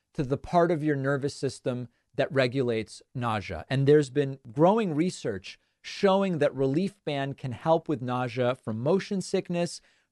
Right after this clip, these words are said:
from pregnancy, and from all sorts of other situations. And a number of studies suggest Relief Band can help with nausea after surgery in conjunction with medication.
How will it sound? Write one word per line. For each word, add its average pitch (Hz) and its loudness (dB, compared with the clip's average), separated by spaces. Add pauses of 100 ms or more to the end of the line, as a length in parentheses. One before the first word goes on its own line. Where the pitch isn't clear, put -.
from 123 -4
pregnancy, 170 2 (320)
and 147 -2
from 143 -4
all 175 6
sorts 180 -4
of 147 -4
other 139 2
situations. 104 -6
And 131 -4
a 131 -2
number 185 2
of 135 0
studies 92 -4
suggest 131 -4
Relief 127 -2
Band 120 -4 (300)
can 143 -2
help 139 2
with 135 -2
nausea 131 -2
after 143 -4
surgery 127 0 (300)
in 165 0
conjunction 139 -2
with 120 -2
medication. 113 -4